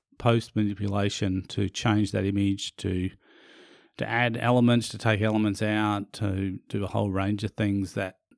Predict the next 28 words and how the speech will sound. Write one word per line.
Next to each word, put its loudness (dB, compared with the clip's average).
and 0
it -8
pretty 4
much 2
anything 4
goes. 0
So 0
really, 2
when 0
you 0
look -2
at -2
an 0
image -2
from -2
a, -2
like, -6
an -4
enthusiast, 0
it -10
can -2
either -2
be 4
that -4
very 2
pure, 0
very 2
honest, 0